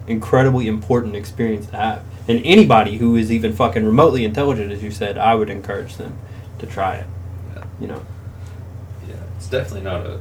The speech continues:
Speaker 2: a party drug. But the thing is, it's not that popular, honestly. Like, my four years of college, I've only met, like, one, 'cause usually there's, like, there's, like, groups of people that, that you meet in college that are in a,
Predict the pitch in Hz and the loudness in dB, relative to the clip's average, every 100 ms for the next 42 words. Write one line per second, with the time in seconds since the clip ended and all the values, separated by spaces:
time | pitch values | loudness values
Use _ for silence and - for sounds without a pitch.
0 | - - - 95 87 80 - 85 - - | -10 -12 -6 -4 -4 -4 -6 -8 -8 -10
1 | 131 - 156 151 123 117 123 127 139 - | -10 -8 -6 -6 -6 -8 -10 -12 -12 -12
2 | - - - - - - 113 131 - 113 | -16 -18 -16 -16 -18 -10 -4 -4 -4 -6
3 | 110 104 104 85 98 113 107 95 85 85 | -6 -6 -8 -6 -4 -6 -6 -8 -8 -10
4 | - - - - - - - - - - | -10 -14 -12 -12 -12 -12 -12 -12 -10 -10
5 | - - - - - 104 113 - 135 127 | -12 -12 -12 -10 -8 -6 -6 0 2 2
6 | 123 - - 104 104 95 87 95 107 110 | 0 -4 -8 -4 -4 -4 -6 -6 -4 -2
7 | 101 92 92 92 - 90 - - - - | -4 -4 -6 -8 -10 -12 -12 -14 -14 -14
8 | 90 95 104 107 104 101 98 - - - | -14 -10 -8 -6 -6 -8 -12 -14 -16 -18
9 | - - - - - - - - - - | -18 -18 -18 -16 -16 -18 -18 -18 -16 -14
10 | - 127 156 190 147 110 110 - - - | -12 -6 -4 -4 -4 -4 -4 -6 -10 -12
11 | 104 - 87 87 107 107 - 90 87 - | -10 -8 -10 -8 -8 -8 -8 -8 -8 -8
12 | - - - 87 87 - 98 - 82 82 | -10 -10 -10 -10 -10 -10 -12 -12 -12 -12
13 | - - - 80 87 90 82 | -10 -10 -12 -10 -8 -8 -10